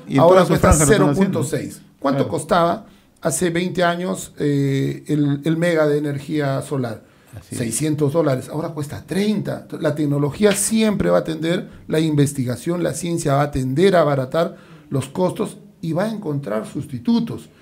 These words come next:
Speaker 2: Entonces nosotros, alguien puede decir, "Sí, tenemos cobre para cien años". Yo no creo que la ciencia soporte, eh, cien años de ausencia. Eh, el cobre hay que
Speaker 1: Claro.
Speaker 2: sacarlo.
Speaker 1: Claro. Ahora,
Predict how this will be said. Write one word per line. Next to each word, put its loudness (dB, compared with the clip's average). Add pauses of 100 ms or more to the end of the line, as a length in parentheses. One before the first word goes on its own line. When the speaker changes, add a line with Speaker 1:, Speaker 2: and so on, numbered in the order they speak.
(160)
Speaker 2:
Entonces 0
nosotros, 0
alguien 0
puede -2
decir, -10
"Sí, -2
tenemos -4
cobre -2
para -6
cien -6
años". -4 (480)
Yo -4
no -2
creo 0
que -2
la -4
ciencia -4 (220)
soporte, -2 (340)
eh, -8
cien -2
años -2
de -2
ausencia. 0 (400)
Eh, -12
el -4
cobre 4
hay 6
que 2
Speaker 1:
Claro. 0
Speaker 2:
sacarlo. 2 (760)
Speaker 1:
Claro. 0 (760)
Ahora, 4